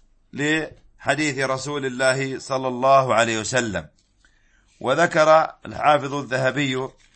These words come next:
رحمه الله في ترجمة أبي محمد اللبان رحمه الله أنه أدرك رمضان سنة سبع وعشرين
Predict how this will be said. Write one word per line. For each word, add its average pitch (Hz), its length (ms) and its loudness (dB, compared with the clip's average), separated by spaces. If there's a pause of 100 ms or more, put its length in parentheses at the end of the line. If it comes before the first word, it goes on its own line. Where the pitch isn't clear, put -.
(400)
رحمه 131 540 0
الله 123 400 2 (800)
في 139 440 -6 (560)
ترجمة 143 880 -2 (920)
أبي 139 260 -4
محمد 143 540 -4
اللبان 127 640 2 (220)
رحمه 131 380 -4
الله 127 420 4 (640)
أنه 143 640 -2 (920)
أدرك 147 420 0
رمضان 135 760 0 (240)
سنة 139 500 -4
سبع 139 460 -4
وعشرين 120 640 -6